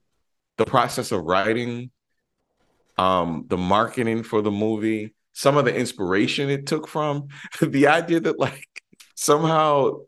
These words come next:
the, the, the, the writer never heard of Judge Dredd, never saw Judge Dredd, even though it was so similar <laughs> in terms of just the bottom half of the face showing,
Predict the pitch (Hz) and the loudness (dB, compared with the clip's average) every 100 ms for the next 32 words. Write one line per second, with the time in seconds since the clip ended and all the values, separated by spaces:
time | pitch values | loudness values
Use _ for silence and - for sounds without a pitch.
0 | - - 131 127 - 120 104 - 104 95 | -16 0 2 2 0 2 2 0 2 2
1 | - 101 101 123 143 120 104 117 123 107 | 4 2 4 4 2 0 0 0 0 -2
2 | 123 117 110 113 98 - 101 131 139 135 | -2 -2 0 0 -2 -2 0 0 -2 -8
3 | - - 127 139 113 - - 117 156 170 | -20 -4 2 4 2 0 0 0 0 -2
4 | 208 226 240 220 247 220 - - - - | -4 -4 -4 -4 -4 -8 -14 -20 -10 0
5 | 151 180 175 165 - 151 147 143 - 139 | 2 2 2 2 2 0 -2 -4 -8 -4
6 | 160 165 - 156 170 147 107 - - - | -4 -4 -2 0 2 2 2 0 -4 -14
7 | - - - - - 131 156 156 147 143 | -16 -16 -16 -4 0 2 4 2 2 0
8 | 120 135 - 113 - - 123 127 117 117 | 0 -2 0 -2 -2 0 2 2 0 0
9 | 113 113 107 - 110 110 - 104 107 | 0 -2 -4 -2 -2 -2 -2 0 0